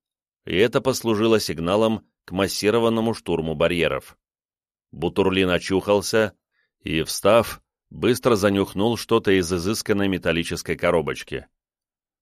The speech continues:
После дико осмотрелся вокруг, держа руку с промокшим от пота платком у себя на шее. Кажется, до него начало доходить, что дело приняло серьезный оборот. Он мог сколько угодно презирать меня и мой отряд,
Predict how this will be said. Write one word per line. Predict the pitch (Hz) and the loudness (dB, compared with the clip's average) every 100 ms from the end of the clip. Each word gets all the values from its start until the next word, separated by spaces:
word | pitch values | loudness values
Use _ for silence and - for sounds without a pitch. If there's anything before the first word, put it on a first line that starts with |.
| - | 0
После | 95 127 - 131 | 2 2 2 -2
дико | 87 101 107 95 | 0 -4 0 0
осмотрелся | - 90 87 87 85 76 | 0 -4 0 0 0 -2
вокруг, | 76 87 107 - _ _ - | -2 0 -4 -4 _ _ -14
держа | 82 95 85 95 | -2 0 2 2
руку | 95 101 92 | 2 0 -6
с | - | -2
промокшим | 90 90 90 - 85 | -2 0 -4 -4 -4
от | 85 | -2
пота | 90 85 85 | -2 -2 -2
платком | 80 73 - 101 104 - _ - | -2 -4 0 0 -2 -8 _ -8
у | 95 | -6
себя | - 87 76 | -2 -2 0
на | 85 | -2
шее. | - 78 67 62 _ _ _ _ _ _ _ _ _ | -4 -4 -4 -8 _ _ _ _ _ _ _ _ _
Кажется, | - 73 80 - | -6 -4 -4 -6
до | 78 87 | -4 -2
него | 87 87 | -2 0
начало | 87 87 87 85 | -2 -2 -2 0
доходить, | 85 98 101 98 - _ _ _ _ | 0 0 0 -2 -6 _ _ _ _
что | - 73 71 | -10 -6 -4
дело | 73 110 123 | 0 0 0
приняло | - 87 98 110 | -2 -4 0 0
серьезный | 104 113 85 76 71 78 | 0 -2 -2 -2 -2 -4
оборот. | 80 90 87 69 _ _ _ _ _ _ _ _ _ _ | 0 2 0 -2 _ _ _ _ _ _ _ _ _ _
Он | - 117 127 | 0 2 4
мог | 127 - | 2 0
сколько | - 127 123 123 | 0 2 2 2
угодно | 117 117 90 87 | 4 4 2 0
презирать | 82 87 87 92 85 | -2 -2 0 2 0
меня | 80 76 76 95 101 | -2 -6 -2 0 2
и | |
мой | 85 85 80 | 0 0 0
отряд, | 76 87 98 - | 0 2 2 0